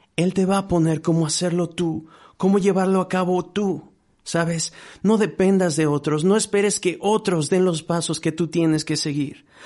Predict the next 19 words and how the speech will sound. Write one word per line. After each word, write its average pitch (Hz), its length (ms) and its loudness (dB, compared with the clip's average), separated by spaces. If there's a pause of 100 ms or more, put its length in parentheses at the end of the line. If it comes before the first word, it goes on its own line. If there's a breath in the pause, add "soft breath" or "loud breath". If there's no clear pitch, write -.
(140 loud breath)
Proverbios 180 580 2
tres 190 260 2
dice, 175 540 0 (280 loud breath)
"Confía 196 720 2
en 170 160 4
el 170 120 4
Señor 165 520 4
con 165 300 4
todo 175 260 2
tu 170 140 -4
corazón 151 640 2 (260 loud breath)
y 190 80 4
no 208 160 4
te 220 100 0
apoyes 196 560 0
en 180 120 2
tu 156 180 -2
propio 185 340 2
entendimiento. 143 840 0